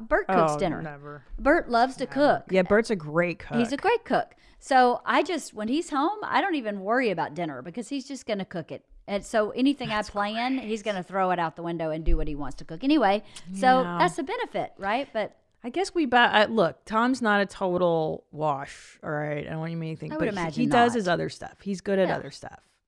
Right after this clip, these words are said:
Speaker 1: Yeah, I would imagine he's
Speaker 2: He
Speaker 1: not
Speaker 2: is.
Speaker 1: a total <laughs> wash.
Speaker 2: He's not a total loser.
Speaker 1: But the, the, but the majority is, d-, I think, does fall on mom.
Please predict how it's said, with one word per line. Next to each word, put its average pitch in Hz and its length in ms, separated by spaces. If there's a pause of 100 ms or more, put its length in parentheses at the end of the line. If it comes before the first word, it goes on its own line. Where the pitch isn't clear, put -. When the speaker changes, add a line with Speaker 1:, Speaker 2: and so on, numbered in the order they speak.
(220)
Speaker 1:
Yeah, 392 220 (120)
I 285 80
would 359 100
imagine 208 400
he's 175 180
Speaker 2:
He 160 100
Speaker 1:
not 165 300
Speaker 2:
is. 165 80
Speaker 1:
a - 20
total 139 260
<laughs> 196 200
wash. - 340
Speaker 2:
He's 196 180
not 160 380
a - 60
total - 320
loser. - 80
Speaker 1:
But 247 180
the, 262 140 (240)
the, 233 100
but 214 360
the 220 60
majority 196 1200 (540)
is, 160 380 (100)
d-, - 140
I 185 120
think, 180 380
does 170 420
fall 139 360
on 131 340
mom. 107 500